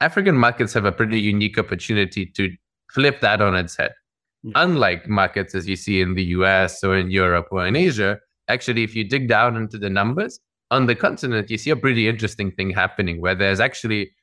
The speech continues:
Speaker 1: an equal and sometimes larger number of female entrepreneurs than male entrepreneurs out there building things. In many African cultures, it's actually more common to see, for example, a female-founded small business or small enterprise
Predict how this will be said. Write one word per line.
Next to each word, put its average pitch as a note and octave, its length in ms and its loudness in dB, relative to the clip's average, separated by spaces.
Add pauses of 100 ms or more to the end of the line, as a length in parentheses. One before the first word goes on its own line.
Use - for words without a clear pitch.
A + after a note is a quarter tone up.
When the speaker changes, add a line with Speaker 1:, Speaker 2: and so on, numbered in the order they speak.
(120)
Speaker 1:
an G#2 80 -2 (100)
equal E3 480 2
and G2 140 -2
sometimes G#2 520 0
larger C#3+ 480 2
number A#2 380 0
of G2 200 -2
female A2 360 0
entrepreneurs G#2 720 -2 (280)
than D#3 240 2
male E3+ 300 4
entrepreneurs G2 680 -2
out G#2+ 240 0
there G#2+ 160 -2
building G2 440 -8
things. - 140 -16 (480)
In A2+ 140 4
many D3 220 4
African A#2 360 0
cultures, A#2 380 2
it's F#2+ 140 0
actually G#2+ 300 0
more A2 260 4
common C3+ 480 2
to A#2 120 -10
see, G2+ 280 -2
for - 160 -6
example, F#2 460 0
a F2 160 0
female-founded F#2+ 840 0
small G2 280 -4
business G2 480 -2
or - 80 -20
small G2+ 260 0
enterprise F#2+ 540 0